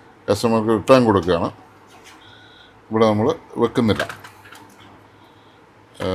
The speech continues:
സ്പെയർ തരാമെന്ന് കമ്പനിയുടെ ഭാഗത്തു നിന്ന് പറഞ്ഞിട്ടുണ്ട്,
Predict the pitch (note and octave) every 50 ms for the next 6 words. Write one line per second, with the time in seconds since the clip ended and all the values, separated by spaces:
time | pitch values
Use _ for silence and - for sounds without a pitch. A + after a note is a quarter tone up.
0 | F#2 F#2+ - - - A2 G#2+ A2 A2+ B2 C3 - - - - A2+ A2+ A#2 A#2+ B2+
1 | C3 C#3+ D3 - - B2+ B2 B2 B2 B2+ B2+ C3 A#2+ B2+ B2 B2 B2 A2+ G#2 G#2+
2 | - C#3 B2+ - - A#2 A2 A#2+ C3+ C#3+ C#3 A2+ G2 F#2+ -